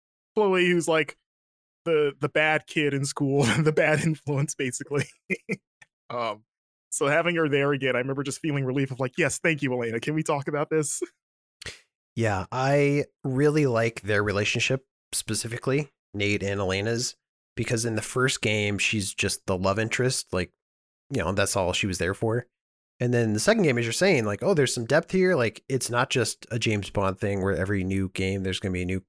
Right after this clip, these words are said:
Speaker 2: girl, because honestly, that's kinda chauvinistic. <laughs> But let's have, like, like,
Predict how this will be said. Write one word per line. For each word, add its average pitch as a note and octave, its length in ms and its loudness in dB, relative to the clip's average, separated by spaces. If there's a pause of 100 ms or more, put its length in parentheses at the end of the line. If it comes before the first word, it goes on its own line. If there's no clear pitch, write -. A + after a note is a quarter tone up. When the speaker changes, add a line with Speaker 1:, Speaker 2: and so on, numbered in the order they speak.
Speaker 2:
girl, F#2+ 540 -2 (340)
because - 260 -4
honestly, A2+ 360 0
that's F#2+ 160 -4
kinda F#2+ 160 -4
chauvinistic. G2+ 840 -2 (180)
<laughs> - 80 -20
But B2 100 -2
let's C3+ 220 0
have, D3 200 2
like, D#3+ 200 0
like, E3 200 2